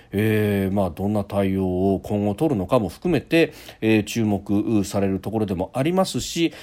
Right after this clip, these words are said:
また、あの、先渡しの給付金等々というのは同じパッケージの中に入っておりました。えー、これは早急にやるべきでもあるし、えー、困っている、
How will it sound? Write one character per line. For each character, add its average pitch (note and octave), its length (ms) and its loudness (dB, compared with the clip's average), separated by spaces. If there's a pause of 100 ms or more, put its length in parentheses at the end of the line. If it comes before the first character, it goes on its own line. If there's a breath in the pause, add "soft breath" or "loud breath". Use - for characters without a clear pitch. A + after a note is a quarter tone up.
(140)
ま C#3 140 4
た、 D#3+ 320 8
あ C#3+ 80 6
の、 C3+ 280 6
先 C#3+ 280 -2
渡 F#3 180 0
し - 80 -10
の F#3+ 80 0
給 F#3 180 0
付 - 120 -8
金 E3+ 140 -4
等 F3 220 0
々 D3 140 0
と A#2 140 -2
い G#2 60 2
う - 20 0
の F2 100 -2
は E2 160 -2
同 A#2+ 100 0
じ B2 120 -6
パ C#3+ 80 2
ッ C3+ 60 0
ケ D3 160 -2
ー - 20 0
ジ C3 100 -4
の C3+ 60 -4
中 C#3 160 -2
に E3 60 -8
入 E3+ 160 0
っ C#3 40 -12
て - 80 -8
お F#2 40 -4
り E2 40 -6
ま D#2 100 -10
し - 80 -14
た。 - 140 -4 (240 loud breath)
え B2 140 4
ー、 - 20 4
こ D#3 140 0
れ A3 100 6
は A3 140 6
早 G3 180 0
急 F#3 300 -2
に C#3+ 520 2
や A#2+ 120 4
る B2 80 0
べ C3 100 0
き B2 80 -8
で G2+ 80 -4
も E2+ 140 -4
あ F2 40 -2
る E2+ 80 -8
し、 F#2 300 -8 (240 loud breath)
え A2 220 4
ー、 G2+ 40 0
困 A#2+ 200 0
っ A2+ 40 -2
て - 140 -4
い F#2+ 100 2
る、 E2+ 200 -2